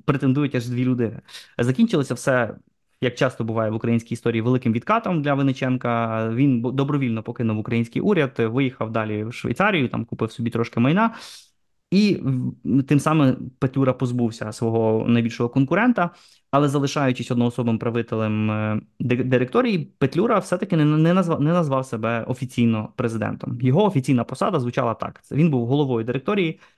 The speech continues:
і головним отаманом війська У Н Р.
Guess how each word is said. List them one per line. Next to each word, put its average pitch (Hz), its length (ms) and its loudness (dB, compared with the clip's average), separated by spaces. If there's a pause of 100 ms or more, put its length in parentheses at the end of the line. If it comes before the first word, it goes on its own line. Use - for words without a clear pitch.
(100)
і 139 100 2
головним 147 500 4
отаманом 127 640 0
війська 127 380 -2
У 120 180 -4
Н 107 100 0
Р. 101 160 -6